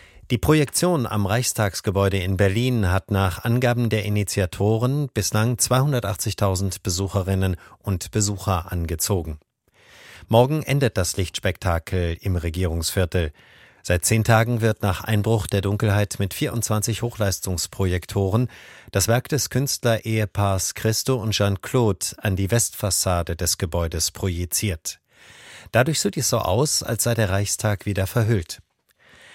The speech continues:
Das verstorbene Künstlerehepaar Christo und Jeanne-Claude hatte den Reichstag neunzehnhundertfünfundneunzig verpackt. Das lange umstrittene Projekt lockte damals etwa fünf Millionen Menschen in die Stadt.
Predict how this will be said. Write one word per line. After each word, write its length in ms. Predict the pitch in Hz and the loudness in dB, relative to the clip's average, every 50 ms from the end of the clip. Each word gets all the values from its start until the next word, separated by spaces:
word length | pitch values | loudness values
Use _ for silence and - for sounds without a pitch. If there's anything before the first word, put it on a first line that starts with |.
| - - - - | -20 -20 -20 -6
Das 140 | - - 95 - | -2 0 0 2
verstorbene 520 | - 107 - - 120 127 160 170 160 143 | 2 2 4 4 4 4 4 2 0 0
Künstlerehepaar 800 | - 135 139 139 - - 123 117 - 120 120 110 - 120 113 113 | 0 -2 -2 -2 -2 -2 -2 -2 -2 -2 -2 -2 0 0 0 0
Christo 500 | 113 - - - 107 - - - 131 131 123 92 | 0 -2 -2 -2 -2 -2 0 0 0 0 0 0
und 140 | 104 98 | -2 -2
Jeanne-Claude 640 | - 101 98 95 90 - - - 113 110 120 - - 123 | 0 0 0 -2 -2 -6 -4 -2 -2 0 0 -2 -2 -4
hatte 200 | 113 - 120 107 | -2 -2 -2 -2
den 180 | 107 104 101 | -2 -2 -2
Reichstag 540 | 92 95 98 101 - - - 101 95 - - | 0 0 -2 -2 -2 -2 -2 -2 -2 -2 0
neunzehnhundertfünfundneunzig 1500 | 98 98 98 - - 104 95 92 101 92 95 92 - - 104 98 - 101 85 - 95 101 104 104 - - - 90 - - | 0 0 0 0 -2 -2 -2 -2 0 0 -2 -2 -2 -2 -4 -2 -2 -4 -6 -2 0 2 2 2 2 0 -2 -2 -4 -2
verpackt. 560 | - 90 - - 92 - - - - - - _ _ - - - - - - - - - - | -2 -2 0 0 -4 -4 -4 -10 -14 -16 -16 _ _ -20 -20 -20 -20 -20 -20 -20 -20 -20 -8
Das 180 | - 90 85 - | -4 -4 0 2
lange 280 | 104 104 107 113 123 | 2 2 4 2 2
umstrittene 640 | - 98 113 95 - - 113 110 - 131 131 123 123 107 | 0 0 -2 -4 0 0 0 0 0 0 2 2 2 2
Projekt 420 | - 127 123 117 123 117 - - | 2 2 2 2 2 0 0 0
lockte 260 | 113 110 - - 113 | 0 0 2 0 0
damals 380 | 104 104 107 107 107 107 - - | 2 2 2 4 2 2 0 -2
etwa 340 | - 104 - - 107 104 98 | -4 -4 0 2 2 2 2
fünf 380 | - - 147 151 - - - | 0 0 0 -2 -2 -2 -4
Millionen 720 | 104 98 92 90 110 107 107 104 98 90 85 80 78 78 | -2 -2 0 2 2 2 4 4 2 2 2 0 -2 -2
Menschen 500 | 82 85 85 82 - - - 92 82 80 | -2 -2 -2 -2 -4 -4 -4 -4 -4 -4
in 240 | 82 - 101 92 85 | -4 -4 -2 -2 -2
die 120 | 80 80 | -2 -4
Stadt. 440 | 78 - - 90 82 - - - - | -6 -4 -4 -4 -6 -6 -10 -14 -16